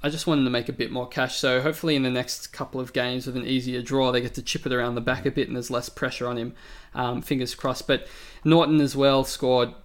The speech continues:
very well for Norton, given we expected him to, you know, average, like, forty after the first couple of weeks. He scored another sixty-two. So he's making a lot of cash, which is making,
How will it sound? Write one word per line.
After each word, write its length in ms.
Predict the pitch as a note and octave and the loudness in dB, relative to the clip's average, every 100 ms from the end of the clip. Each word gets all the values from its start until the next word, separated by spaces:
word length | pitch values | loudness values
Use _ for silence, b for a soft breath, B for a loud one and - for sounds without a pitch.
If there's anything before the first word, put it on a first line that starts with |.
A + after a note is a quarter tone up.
| - - - - | -20 -20 -20 -10
very 360 | C#3 B2 A#2+ | 0 2 2
well 280 | A#2 A#2+ A#2 | 2 2 0
for 440 | - B2 A#2 A#2 - - - | -2 -2 0 -2 -8 -16 -6
Norton, 460 | B2 A#2 - C3 - - | -2 -2 -2 -4 -6 -4
given 260 | D3+ C3 A#2+ | -2 -2 -2
we 140 | A#2+ | -2
expected 440 | A#2+ - B2+ - B2 | -2 -4 -4 -4 -4
him 120 | B2 | -2
to, 180 | A#2 - - | -4 -6 -8
you 120 | C#3+ | -4
know, 120 | A#2+ A#2+ - | -4 -4 -6
average, 280 | B2 A#2+ | -6 -4
like, 160 | - - | -6 -8
forty 360 | - C3+ C3+ B2 | -2 0 2 0
after 180 | B2 | -2
the 120 | C3 - | -6 -4
first 220 | B2 - | -4 -4
couple 200 | C3 C3 | -6 0
of 40 | |
weeks. 200 | D3 D#3+ | 0 0
He 80 | - | -6
scored 220 | - C#3 | -2 0
another 240 | C3 B2 B2 | 0 0 -2
sixty-two. 540 | - B2+ B2+ - B2 | -6 -6 -6 -2 -2
So 240 | - A#2+ - B B - | 0 0 -2 B B 2
he's 160 | F#3 | 2
making 260 | E3+ E3 D#3 | 4 2 2
a 60 | |
lot 180 | C3+ C3 | 4 2
of 80 | B2+ | 0
cash, 400 | - B2+ B2+ - | 2 0 0 -4
which 220 | A#2+ - | -6 -6
is 120 | B2 | -6
making, 440 | B2 B2 B2 B2 | -2 -2 -2 -6